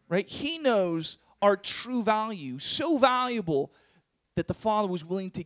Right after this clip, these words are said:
give his only begotten Son, right? So that we could be with him in eternity. That wasn't because we had no value. No, it's because he saw the value with which he made us, right? God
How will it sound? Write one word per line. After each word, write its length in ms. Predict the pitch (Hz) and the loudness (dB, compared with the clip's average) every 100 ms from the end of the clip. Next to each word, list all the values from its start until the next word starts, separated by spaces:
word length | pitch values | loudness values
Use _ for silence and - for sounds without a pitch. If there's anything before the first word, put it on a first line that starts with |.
| _ | _
give 420 | - 226 180 139 - | -10 -2 0 0 -2
his 220 | 156 143 - | -6 -6 -6
only 320 | 175 180 175 | -6 -6 -6
begotten 480 | 160 147 143 147 139 | -6 -4 -6 -6 -14
Son, 340 | - 151 120 _ _ _ _ - | -14 -14 -16 _ _ _ _ -14
right? 240 | 139 143 _ _ _ _ _ _ _ _ _ | -12 -12 _ _ _ _ _ _ _ _ _
So 120 | - | -8
that 120 | 147 | -4
we 280 | 175 147 196 | -4 -2 -4
could 200 | - 175 | -6 -6
be 120 | 170 | -4
with 160 | 170 160 | -2 -2
him 140 | 160 | -2
in 100 | 147 | -6
eternity. 560 | 135 - 151 151 123 - _ _ | -8 -8 -12 -10 -12 -14 _ _
That 140 | 147 175 | -6 -2
wasn't 220 | 247 233 | -4 -4
because 280 | 233 214 170 | -6 -8 -6
we 100 | 170 | -8
had 320 | - 240 214 | -8 -12 -8
no 120 | 147 | -8
value. 420 | 127 120 120 120 - | -6 -8 -12 -18 -18
No, 200 | 180 175 | -12 -8
it's 120 | 151 | -8
because 460 | - 156 - 139 - _ _ | -10 -20 -14 -14 -16 _ _
he 640 | - 214 233 247 247 233 - | -20 -12 -8 -6 -6 -10 -12
saw 260 | - 175 | -8 -6
the 80 | 156 | -6
value 460 | 143 147 170 160 143 | -4 -6 -4 -8 -8
with 180 | 143 147 | -8 -10
which 140 | - | -12
he 120 | 165 | -14
made 520 | 147 151 196 226 147 - | -16 -14 -12 -12 -12 -16
us, 260 | - - - _ _ _ _ | -20 -20 -20 _ _ _ _
right? 200 | - 151 _ _ _ | -18 -18 _ _ _
God 420 | 208 233 240 233 | 2 2 2 -2